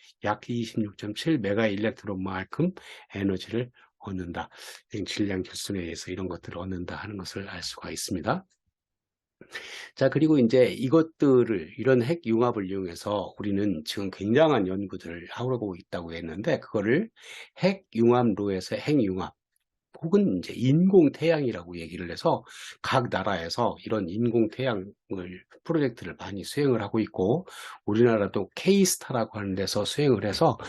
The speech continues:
상당한 연구 성과를 얻고 있습니다. 자, 이 핵융합로에서 핵융합은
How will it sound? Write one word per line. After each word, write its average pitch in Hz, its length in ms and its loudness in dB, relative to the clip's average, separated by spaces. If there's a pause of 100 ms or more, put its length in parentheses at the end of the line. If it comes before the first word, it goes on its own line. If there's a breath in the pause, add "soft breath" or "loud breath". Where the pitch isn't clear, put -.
(140 loud breath)
상당한 175 500 8
연구 95 300 4
성과를 131 520 0 (160)
얻고 98 520 -2 (440 loud breath)
있습니다. 82 600 -6 (1120 loud breath)
자, 98 180 -2
이 123 340 -2
핵융합로에서 156 1080 6
핵융합은 101 880 2